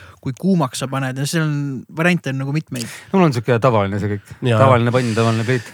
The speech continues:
Speaker 3: <clears throat> Ma väga igatsen omletti, ma ütlen ausalt, ma ei ole aastaid panni kasutanud.
Speaker 2: Ja,
Speaker 3: Ma teen,
Speaker 2: peaks.
Speaker 3: ma, ma teen nagu ahjus. Ma
Speaker 2: Eriti kui paned jalapenot veel sisse, täpselt siukseid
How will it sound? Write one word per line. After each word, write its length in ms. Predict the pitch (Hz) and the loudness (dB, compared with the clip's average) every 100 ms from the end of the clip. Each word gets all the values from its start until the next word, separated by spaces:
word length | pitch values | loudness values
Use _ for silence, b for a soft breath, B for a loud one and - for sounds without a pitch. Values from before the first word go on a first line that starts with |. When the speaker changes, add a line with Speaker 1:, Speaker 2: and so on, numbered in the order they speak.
| - | -4
Speaker 3:
<clears throat> 180 | 180 220 | 4 6
Ma 80 | 208 | 8
väga 180 | 254 214 | 6 6
igatsen 400 | 240 196 - 156 | 6 6 4 2
omletti, 500 | 143 139 147 - - | 4 4 4 2 0
ma 140 | 131 180 | 4 4
ütlen 140 | 196 | 6
ausalt, 180 | 196 175 | 6 6
ma 80 | 147 | 6
ei 60 | 180 | 8
ole 160 | 175 202 | 8 8
aastaid 320 | 151 - 120 | 6 2 0
panni 320 | 175 180 127 110 | 4 4 4 2
kasutanud. 540 | 135 123 - 92 87 - _ _ _ _ - | 2 0 -2 -6 -8 -14 _ _ _ _ -14
Speaker 2:
Ja, 100 | 123 | -14
Speaker 3:
Ma 280 | - - | -4 2
teen, 180 | 135 175 | 4 6
Speaker 2:
peaks. 20 | |
Speaker 3:
ma, 100 | 147 156 | 4 4
ma 100 | 165 | 4
teen 180 | 170 175 | 6 4
nagu 160 | 131 139 | 4 6
ahjus. 560 | 185 160 113 98 - - - | 6 6 4 0 -6 -12 -12
Ma 120 | 147 - | -8 0
Speaker 2:
Eriti 240 | 147 120 | 0 2
kui 100 | - | 0
paned 120 | 123 120 | 2 2
jalapenot 600 | 120 107 151 147 117 - | 2 4 4 4 0 -4
veel 80 | 107 | -4
sisse, 200 | 113 - 113 | -2 0 2
täpselt 280 | 175 - - | 2 0 -6
siukseid 240 | 127 - | -4 -2